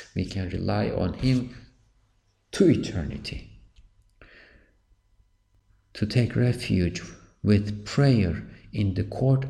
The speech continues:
of God, who has no beginning, and the beloved who has no end,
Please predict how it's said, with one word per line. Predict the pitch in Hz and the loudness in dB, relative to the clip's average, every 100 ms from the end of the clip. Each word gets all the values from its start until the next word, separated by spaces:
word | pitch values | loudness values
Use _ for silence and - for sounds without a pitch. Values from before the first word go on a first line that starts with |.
| - | -6
of | 87 - - | -10 -10 -4
God, | 104 98 87 87 - - | 0 2 0 -2 -10 -14
who | - 120 | 0 2
has | 104 107 98 | 4 2 2
no | 101 113 110 | 2 2 2
beginning, | 107 107 107 123 120 92 76 - - - _ _ _ _ _ _ _ - _ - | 2 2 2 0 2 0 -2 -6 -16 -20 _ _ _ _ _ _ _ -20 _ -4
and | 104 | 2
the | 104 | 2
beloved | 101 110 110 127 139 113 - - - | 4 2 4 4 6 4 2 -6 -2
who | 135 127 | 2 2
has | 127 107 101 | 2 0 0
no | 117 120 120 | 2 0 0
end, | 123 147 143 104 - - | 0 2 4 2 0 -10